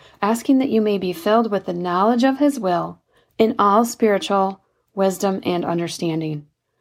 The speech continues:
so as to walk in a manner worthy of the Lord, fully pleasing to him, bearing fruit in every good work and increasing in the knowledge of God, being strengthened with all power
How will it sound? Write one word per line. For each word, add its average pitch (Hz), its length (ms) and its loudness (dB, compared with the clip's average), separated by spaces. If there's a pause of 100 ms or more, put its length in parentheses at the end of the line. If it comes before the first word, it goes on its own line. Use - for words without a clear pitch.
(240)
so 247 320 2
as 220 280 2
to 214 160 -4
walk 196 380 2
in 208 160 0
a 196 40 0
manner 190 480 -2
worthy 190 500 0
of 220 160 0
the 220 100 2
Lord, 170 400 0 (480)
fully 233 540 2
pleasing 220 480 0
to 240 140 0
him, 170 480 -6 (1160)
bearing 214 380 0
fruit 254 420 0 (120)
in 196 200 -2
every 240 300 2
good 247 180 2
work 202 420 -2 (380)
and 208 140 0
increasing 233 640 0
in 208 100 2
the 196 60 -2
knowledge 180 420 -2
of 165 100 -6
God, 165 380 -4 (520)
being 208 380 2
strengthened 202 920 0 (100)
with 202 220 -2 (100)
all 226 540 2
power 175 680 -2